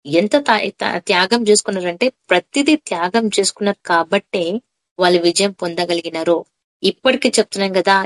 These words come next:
ఇప్పుడు కూడా వాళ్ళు దేవుని యొక్క సన్నిధిలో కూర్చొని మన కొరకు, మన కాలం కొరకు, మన జనరేషన్ కొరకు, మన పిల్లల పిల్లల తరాల త-,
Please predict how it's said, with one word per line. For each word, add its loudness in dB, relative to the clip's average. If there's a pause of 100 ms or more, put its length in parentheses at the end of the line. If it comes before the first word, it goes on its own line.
ఇప్పుడు 2
కూడా 0
వాళ్ళు -2
దేవుని 2
యొక్క 0
సన్నిధిలో 0
కూర్చొని -2
మన 0
కొరకు, 0
మన 0
కాలం 0
కొరకు, 0 (600)
మన 2
జనరేషన్ 2
కొరకు, -2
మన -2
పిల్లల 0
పిల్లల 0
తరాల 0
త-, -2